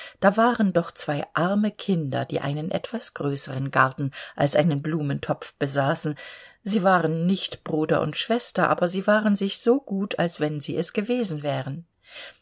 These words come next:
Die Eltern wohnten einander gerade gegenüber. Sie wohnten in zwei Dachkammern, da wo das Dach des einen Nachbarhauses gegen das andere stieß und die Wasserrinne zwischen den Dächern entlang lief. Hier war in jedem Hause ein kleines Fenster.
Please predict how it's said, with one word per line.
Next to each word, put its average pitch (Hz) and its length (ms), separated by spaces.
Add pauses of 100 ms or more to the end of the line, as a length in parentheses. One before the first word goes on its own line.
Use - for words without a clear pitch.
(220)
Die 175 180
Eltern 151 560
wohnten 170 420
einander 160 460
gerade 147 480
gegenüber. 160 760 (220)
Sie 190 240
wohnten 240 440
in 170 220
zwei 180 340
Dachkammern, 151 880 (380)
da 185 260
wo 180 120
das 151 240
Dach 160 200
des - 260
einen 190 400
Nachbarhauses 156 840
gegen 180 240
das 180 240
andere 143 360
stieß - 540 (300)
und 226 200
die 202 160
Wasserrinne 165 560
zwischen 165 400
den 175 180
Dächern 139 400
entlang 127 420
lief. - 420 (440)
Hier 175 380
war 151 160
in 151 100
jedem 151 400
Hause 160 300
ein 156 180
kleines 165 460
Fenster. 214 580